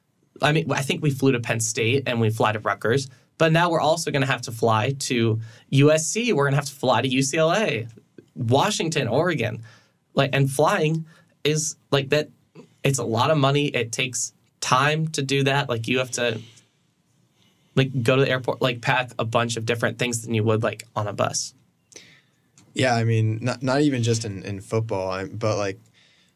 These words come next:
Speaker 2: I don't know, some of these schools obviously aren't making as much money through their games as, as others. I, I think that's, that's pretty clear. But then y-, y-, not even just football, but you have, you have every single sport that's gonna have to travel across. And in schools that aren't able to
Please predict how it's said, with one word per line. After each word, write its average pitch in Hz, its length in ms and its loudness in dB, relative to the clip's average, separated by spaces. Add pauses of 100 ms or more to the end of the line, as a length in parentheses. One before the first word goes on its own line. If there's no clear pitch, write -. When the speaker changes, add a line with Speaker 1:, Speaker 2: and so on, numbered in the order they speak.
(140)
Speaker 2:
I 117 80 -2
don't 110 80 2
know, 101 60 0
some 135 180 -2
of 143 40 0
these 117 180 0
schools 110 340 -2
obviously 101 880 -4
aren't 101 260 -6
making 92 760 -8 (200)
as 104 220 -2
much 98 280 -8
money 95 300 -4
through 92 180 -6
their 90 140 -6
games 90 480 -8
as, 90 200 -8
as 98 260 -6
others. 90 380 -6
I, 90 240 -6
I 113 80 -8
think - 220 -12
that's, - 200 -8
that's - 220 -12
pretty 101 240 -6
clear. 101 500 -2
But 95 300 -6 (380)
then 117 300 0
y-, 98 380 -10
y-, - 80 -12 (120)
not 143 220 0
even 135 200 2
just 107 240 -2
football, 101 520 -4
but 92 120 -8
you 113 160 0
have, 107 220 -2
you 110 80 0
have 113 100 0
every 120 280 -2
single 95 280 -6
sport 92 360 -4
that's 90 160 -6
gonna 92 160 -8
have 92 180 -8
to - 80 -10
travel 87 400 -6
across. 87 500 -4
And 90 140 -10
in 98 140 -6
schools 120 360 -2
that 101 120 -2
aren't 98 180 -4
able 101 220 -6
to 92 400 -8